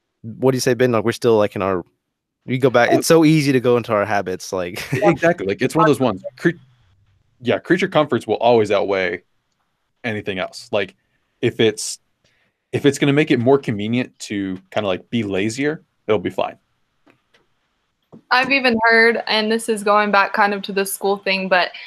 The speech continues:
Speaker 3: going back, you know, talking about all of these things being different and all of the changes, I've heard, um, some schools more, like, up north that they've been talking about the idea of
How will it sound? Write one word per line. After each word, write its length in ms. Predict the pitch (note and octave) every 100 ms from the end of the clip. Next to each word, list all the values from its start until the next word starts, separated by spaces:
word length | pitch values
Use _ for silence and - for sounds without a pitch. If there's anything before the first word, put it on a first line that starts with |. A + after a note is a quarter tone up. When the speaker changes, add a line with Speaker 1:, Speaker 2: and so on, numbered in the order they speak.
| - _ _
Speaker 3:
going 280 | B3 B3+ A#3+
back, 300 | A3 G3+ -
you 140 | A3+
know, 400 | G3+ F#3+ F#3+ - -
talking 320 | A3 G#3+ G#3
about 240 | G3+ F#3+
all 140 | G3+ G#3
of 60 | F#3+
these 220 | G#3 G3
things 380 | - G3 G3+ F#3
being 240 | F#3+ F#3+
different 320 | F#3+ F#3+ G3 F3
and 80 |
all 160 | F#3+ F#3+
of 80 | F#3
the 80 | F#3
changes, 500 | G3 G3 G3+ G3+ G3+
I've 200 | F#3+ G3+
heard, 440 | A3 A#3 A3+ G#3+ -
um, 360 | G3 G3 F#3+ G3
some 260 | - A3+
schools 760 | B3+ - G#3+ G3+ G3+ G3+ G#3 G#3 _ _ _ _
more, 600 | G#3+ G#3+ G#3 G#3 G3+ G3 F#3+
like, 320 | F#3 E3+ D#3+ -
up 200 | G3 G3
north 320 | F#3 F#3+ G3 - _ _ _ _ _ -
that 240 | G3+ F#3+
they've 200 | G#3 G#3
been 120 | G#3 G3+
talking 340 | G3+ G3 G#3
about 240 | G3+ F#3
the 120 | F3+ G3+
idea 440 | G3 F#3+ G3+ G3 -
of 220 | F#3+ F#3